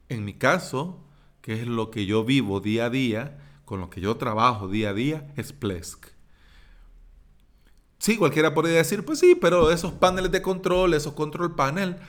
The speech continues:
eso lo tiene cualquier empresa de hosting", es cierto,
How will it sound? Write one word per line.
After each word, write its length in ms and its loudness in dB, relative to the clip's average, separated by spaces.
eso 180 -6
lo 120 0
tiene 240 0
cualquier 280 4
empresa 320 -2
de 140 -6
hosting", 420 0
es 120 -12
cierto, 540 -6